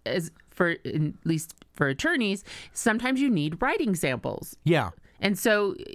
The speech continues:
Speaker 1: but for him, it may be just be sometimes he wants to go back and be like,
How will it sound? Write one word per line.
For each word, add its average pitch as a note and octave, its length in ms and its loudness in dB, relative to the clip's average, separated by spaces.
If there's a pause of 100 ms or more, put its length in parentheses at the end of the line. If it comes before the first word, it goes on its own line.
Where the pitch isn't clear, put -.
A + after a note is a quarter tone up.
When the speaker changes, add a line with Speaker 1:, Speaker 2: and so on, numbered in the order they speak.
(220)
Speaker 1:
but A3 240 0
for D4 100 0
him, F#4 220 0
it D4 120 -2
may B3 160 0
be G#3 120 -6
just A#3+ 180 -4
be A3+ 160 0
sometimes A3+ 460 -2
he B3 80 0
wants A3 240 -2
to C4 80 -2
go G#3+ 100 0
back A#3+ 300 0
and F#3 80 0
be F3+ 80 2
like, E3+ 200 0